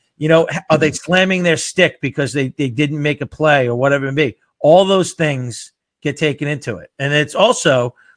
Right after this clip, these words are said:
Speaker 1: you know, um, they, they look at what is your interaction with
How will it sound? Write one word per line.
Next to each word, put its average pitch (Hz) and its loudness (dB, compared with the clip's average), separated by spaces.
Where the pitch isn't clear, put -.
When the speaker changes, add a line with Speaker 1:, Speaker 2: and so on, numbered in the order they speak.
Speaker 1:
you 139 -4
know, 135 2
um, 127 4
they, 151 2
they 156 0
look 180 0
at 175 2
what 165 0
is 185 -2
your 175 0
interaction 160 -2
with 151 -4